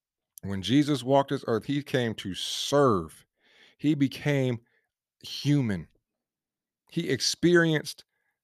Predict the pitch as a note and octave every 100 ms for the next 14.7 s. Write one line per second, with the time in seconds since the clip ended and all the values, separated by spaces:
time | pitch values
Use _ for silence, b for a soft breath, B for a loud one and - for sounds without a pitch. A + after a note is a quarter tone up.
0 | _ F2 E2 C#3 D3+ G#2+ - - _ _
1 | _ _ _ _ _ _ _ _ _ _
2 | _ _ _ _ _ _ - G2 G2 A2+
3 | D#3 F3 - E3 A2 C3 A#2+ A2 G#2+ C#3+
4 | C3+ G#2 F2+ G#2 C#3 D3 D3 A2 G2 A2
5 | A#2 B2 - _ _ _ - A#2 A2+ A2+
6 | A2+ _ _ - A#2+ F#2+ - B2+ C#3+ A#2
7 | - F3+ - D#3+ E3 C#3 C#3+ - B2 C#3
8 | C#3 G2 - G#2+ G2 - b b b b
9 | A#2 A#2 G#2 - - A2+ E2 - - _
10 | _ _ _ _ _ _ _ _ _ -
11 | E3 G3 - B2+ F3+ D#3 G#2 F#2+ - -
12 | - F#2 F#2+ A#2+ C3 F2+ F3+ C3 F#2 B2+
13 | F#3 - - A2 G2 E2+ - G#2+ G2+ G2
14 | G2+ G2 G2 - G2 G#2+